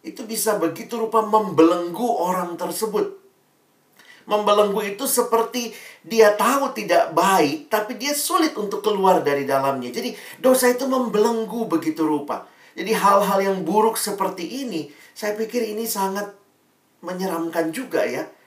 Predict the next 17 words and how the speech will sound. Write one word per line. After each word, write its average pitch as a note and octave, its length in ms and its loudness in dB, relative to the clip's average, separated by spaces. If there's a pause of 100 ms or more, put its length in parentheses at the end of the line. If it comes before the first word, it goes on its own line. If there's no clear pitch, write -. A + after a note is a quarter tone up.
Dalam F3+ 320 0
realita, E3 720 2 (240)
manusia A3 560 0
di G3+ 80 -8
dalam F#3 400 0
dosa G3 560 -2 (240)
tidak G#3 400 -2
bisa G3+ 320 -4
membedakan C#3 1120 -4 (880)
apa F3 320 -2
yang C3 240 -2
baik A#2+ 400 -4 (320)
dan B2+ 320 -4
apa C3+ 240 -2
yang B2 160 -4
tidak G#2+ 320 -10
baik. G2 240 -12